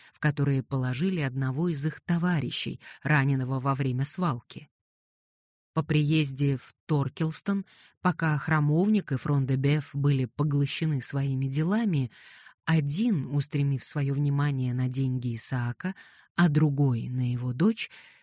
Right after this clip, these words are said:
слуги Мориса де Браси отнесли Айвенга, продолжая называть его раненым товарищем,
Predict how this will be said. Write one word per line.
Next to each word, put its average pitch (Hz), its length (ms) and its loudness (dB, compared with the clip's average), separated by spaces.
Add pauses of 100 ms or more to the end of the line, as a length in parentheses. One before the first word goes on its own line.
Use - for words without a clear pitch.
(220)
слуги 220 640 4
Мориса 175 720 0
де 135 160 -2
Браси 123 640 -2
отнесли 147 600 -2
Айвенга, 127 720 -2
продолжая 131 520 0
называть 127 480 -2
его 127 160 -2
раненым 117 420 -4
товарищем, 135 720 -2